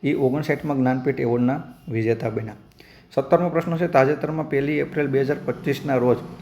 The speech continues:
ભારત અને કયા દેશ વચ્ચે રાજદ્વારી સંબંધોના પંચોતેર વર્ષ પૂર્ણ થયા? તો કે તાજેતરની અંદર ભારત અને ચીન વચ્ચે છે ને, પહેલી એપ્રિલ બે હજાર પચીસના રોજ પંચોતેર વર્ષ રાજદ્વારી સંબંધોને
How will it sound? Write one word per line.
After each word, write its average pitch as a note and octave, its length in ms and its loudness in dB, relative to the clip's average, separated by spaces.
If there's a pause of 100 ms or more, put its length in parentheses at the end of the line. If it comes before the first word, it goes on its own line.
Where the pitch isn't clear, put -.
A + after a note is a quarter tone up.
(180)
ભારત C3+ 360 4
અને D#3 200 -2
કયા C#3+ 260 4
દેશ D3 300 -2
વચ્ચે C3 280 0
રાજદ્વારી C3 540 4
સંબંધોના C#3 460 -4
પંચોતેર C3 580 -4
વર્ષ B2+ 240 -4
પૂર્ણ B2+ 260 0
થયા? B2+ 200 -2 (580)
તો - 60 -8
કે D#3+ 100 0
તાજેતરની C#3 600 2
અંદર C#3 200 -2
ભારત A#2 500 -2
અને C3 240 -2
ચીન B2+ 300 -2
વચ્ચે B2 300 0
છે C#3+ 100 -4
ને, B2 120 -2
પહેલી C3+ 280 0
એપ્રિલ C3 260 0
બે B2 100 2
હજાર B2 120 2 (100)
પચીસના A#2+ 420 -4
રોજ B2+ 160 0 (540)
પંચોતેર D#3 460 0
વર્ષ B2+ 220 2 (280)
રાજદ્વારી C3+ 480 4
સંબંધોને B2+ 540 0